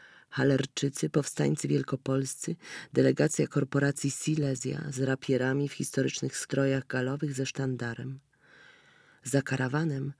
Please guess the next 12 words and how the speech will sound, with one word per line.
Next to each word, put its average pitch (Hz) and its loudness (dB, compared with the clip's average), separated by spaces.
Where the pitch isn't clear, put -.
tłum 170 4
przedstawicieli 147 0
sądownictwa, 139 -2
palestry 139 2
i 139 -4
wszystkich - -4
sfer 151 -2
obywatelskich. 123 -6
Tłum 143 4
razem 139 2
z - -8
korporacjami, 127 -2